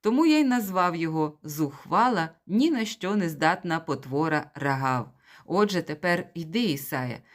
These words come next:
напиши це на таблиці і закріпи це в книзі, аби воно зберігалось для майбутнього, як свідчення навіки. Тому що цей народ непокірливий, віроломні діти, діти, які не бажають дотримуватись Господнього закону.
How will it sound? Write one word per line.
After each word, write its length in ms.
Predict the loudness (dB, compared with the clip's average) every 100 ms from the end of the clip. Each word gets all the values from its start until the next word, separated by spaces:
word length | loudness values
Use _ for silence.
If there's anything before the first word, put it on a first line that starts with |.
| -12
напиши 480 | 0 0 2 0 0
це 140 | 0 0
на 120 | 0
таблиці 580 | 0 0 0 0 -2 -4
і 160 | -4
закріпи 540 | -2 -2 -2 -6 -4 -4
це 140 | -4
в 120 | -4
книзі, 520 | -2 0 0 -2 -8 -10 _ -6
аби 240 | -2 0
воно 340 | 2 2 0 -2
зберігалось 800 | -2 -2 0 0 0 0 -2 -10 -4
для 220 | 0 0
майбутнього, 920 | 0 -2 -4 -6 -4 -6 -4 -6 -8 _
як 260 | -4 -4 -6
свідчення 600 | -4 -4 -4 -8 -6 -2
навіки. 560 | -2 -2 -4 -8 -16 _ _ -18 -2
Тому 240 | 2 2
що 180 | 2 -2
цей 180 | 2 4
народ 360 | 4 4 2
непокірливий, 920 | 0 0 -2 0 0 2 0 -2 -6 -10
віроломні 680 | -2 2 2 2 0 0 -2
діти, 460 | -4 -4 -4 -8 -12 _ -20
діти, 460 | -12 -4 -2 0 2
які 260 | 2 0 -2
не 120 | 0
бажають 480 | 0 2 2 2 -2
дотримуватись 840 | -6 -2 0 0 -2 -6 -8 -10
Господнього 800 | -4 -4 -4 -4 -4 -4 -4 -4
закону. 560 | -4 -6 -4 -4 -4